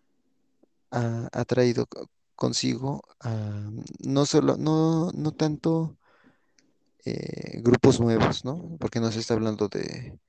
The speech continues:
un banco nuevo, un banco que no tenga presencia ya en México para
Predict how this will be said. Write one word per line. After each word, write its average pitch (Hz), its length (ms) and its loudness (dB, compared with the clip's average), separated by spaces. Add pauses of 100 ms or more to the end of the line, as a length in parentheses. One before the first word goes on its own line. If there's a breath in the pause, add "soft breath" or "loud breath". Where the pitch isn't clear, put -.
(480 soft breath)
un 113 600 -6
banco 110 1040 0
nuevo, 113 560 2
un 110 100 -2
banco 110 300 -4
que 110 160 -6
no 98 580 -6 (640)
tenga 120 240 -2
presencia 110 440 -4
ya 117 100 0
en 117 60 -2
México - 380 -4
para 113 260 -4